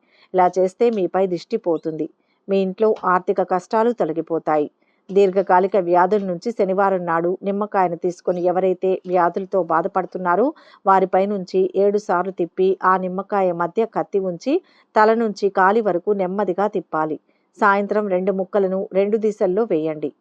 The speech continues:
ఇలా చేస్తే మీ ఇంట్లో ఉన్న సమస్యలన్నీ తొలగిపోతాయి. నిలిచిపోయిన పనులు పూర్తి కావాలంటే మీ ఇంటి యజమానిపై నుంచి నిమ్మకాయను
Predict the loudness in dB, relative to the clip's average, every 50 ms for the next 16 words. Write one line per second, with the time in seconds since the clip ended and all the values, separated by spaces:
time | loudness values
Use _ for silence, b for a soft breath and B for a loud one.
0 | -8 -2 0 0 0 0 -2 -4 -4 -4 -2 0 0 0 0 -4 -6 -8 -8 -8
1 | -8 -4 -4 -4 -4 -4 -6 -6 -6 -6 -8 -8 -8 -6 -4 -2 -2 -2 -2 -4
2 | -6 -4 -4 -4 -4 -4 -8 -6 -6 -6 -4 -2 0 0 0 -2 -4 _ _ _
3 | _ _ _ _ _ _ -2 -2 0 0 0 -2 0 0 2 0 0 0 -2 -2
4 | -2 0 -2 -2 -2 -2 -2 -2 -2 -2 0 2 2 2 2 0 0 -2 -2 0
5 | -2 -2 -2 -2 -4 -6 -6 -4 -2 0 2 2 2 0 -2 -2 -4 -2 -2 -4
6 | -2 -2 -2 -2 -4 -6 -10 -4 -2 -2 -2 -2 -4 -8 -6 -6 -8 -4 -2 -2
7 | -2 -2 -2 -6